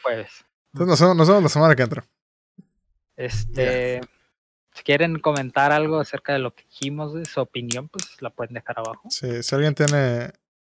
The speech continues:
Speaker 2: eh, estoy planeando, uh, estoy tratando de hacer como una estructura del programa, güey, y quiero hacer como esta parte donde la gente mande sus, eh,
Speaker 1: Saludos, opiniones,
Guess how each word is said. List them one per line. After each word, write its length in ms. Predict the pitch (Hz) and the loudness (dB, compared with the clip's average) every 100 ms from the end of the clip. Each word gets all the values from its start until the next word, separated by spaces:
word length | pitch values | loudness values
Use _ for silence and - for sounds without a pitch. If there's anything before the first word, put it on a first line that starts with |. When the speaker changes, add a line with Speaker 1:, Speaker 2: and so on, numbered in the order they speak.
| - | -14
Speaker 2:
eh, 140 | 139 - | -10 -6
estoy 240 | 147 165 | 0 2
planeando, 520 | 165 196 165 156 160 143 127 | 2 4 4 4 2 -2 -4
uh, 40 | - | -4
estoy 180 | - 151 | 0 0
tratando 320 | 160 - 190 | 0 0 2
de 40 | |
hacer 200 | 123 143 | 2 -2
como 160 | - 143 | -2 0
una 100 | 151 | 0
estructura 440 | - 123 - 143 | -2 -8 -4 -2
del 80 | 135 | -2
programa, 460 | - 120 120 143 170 | -2 -2 0 0 0
güey, 160 | 170 | 0
y 40 | 127 | -2
quiero 300 | - 120 127 | -4 0 0
hacer 220 | - 127 | 0 -6
como 200 | - 123 | -6 -8
esta 180 | 120 131 | -6 -8
parte 320 | - 120 - | -6 -6 -6
donde 220 | 120 120 | -8 -8
la 80 | 123 | -12
gente 280 | - 123 - | -12 -12 -10
mande 260 | 120 120 117 | -8 -8 -10
sus, 420 | - 147 - - _ _ _ - - - - - _ _ _ _ _ 127 | -12 -16 -18 -20 _ _ _ -14 -12 -12 -16 -20 _ _ _ _ _ -10
eh, 300 | 120 113 - | -8 -8 -8
Speaker 1:
Saludos, 680 | - 143 147 156 156 143 - | -2 2 4 6 4 2 -4
opiniones, 640 | 135 127 127 127 135 127 | -10 -10 -8 -6 -2 -2